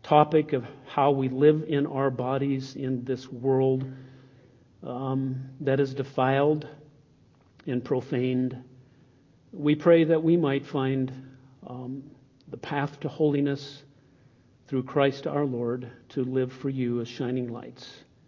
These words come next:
And so we ask these things in the name of Christ,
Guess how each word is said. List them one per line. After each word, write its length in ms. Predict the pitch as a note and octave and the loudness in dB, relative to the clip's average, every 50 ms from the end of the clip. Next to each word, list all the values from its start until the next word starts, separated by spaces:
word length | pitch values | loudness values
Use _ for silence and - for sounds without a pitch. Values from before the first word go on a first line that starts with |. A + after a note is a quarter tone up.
| _ _ _ _ _ _ _ _ _ _ _ _ | _ _ _ _ _ _ _ _ _ _ _ _
And 100 | - B2+ | -20 -10
so 260 | - - C#3 B2+ B2+ | -4 0 2 2 2
we 260 | B2 B2 B2+ B2+ B2+ B2+ | 2 0 0 0 0 0
ask 280 | A#2+ C3 B2+ B2+ - | 0 -2 -4 -4 -6
these 280 | - B2+ B2 A#2 - - | -8 -6 -6 -6 -4 -2
things 340 | D3+ D3 F3 G3 F#3 - C#3 | 0 2 2 2 0 0 -2
in 100 | B2+ B2 | -2 -2
the 80 | C3 | 0
name 520 | B2+ C#3 D3 E3 F#3 F#3+ F#3 F3+ E3+ D3+ C3 | 0 2 4 4 4 4 2 0 -2 -4 -6
of 180 | B2+ A#2 - | -8 -10 -10
Christ, 540 | - - C3+ B2 A#2 A#2+ B2 - - - | -8 -6 -4 -4 -4 -4 -8 -12 -16 -20